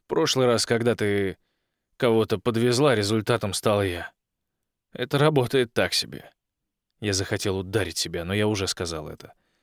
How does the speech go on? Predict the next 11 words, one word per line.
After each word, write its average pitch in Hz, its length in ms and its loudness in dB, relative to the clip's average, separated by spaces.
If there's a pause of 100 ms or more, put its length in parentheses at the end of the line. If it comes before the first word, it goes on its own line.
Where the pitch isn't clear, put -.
(640)
«Почему 190 460 2
ты 151 140 -2
это 123 140 0
делаешь?» 120 540 -2 (760)
Сейчас - 460 -2
она 98 160 -4
плакала. 85 480 -12 (1120)
Я 107 140 0
заставил 101 500 0
её 80 140 -8
плакать. - 420 -18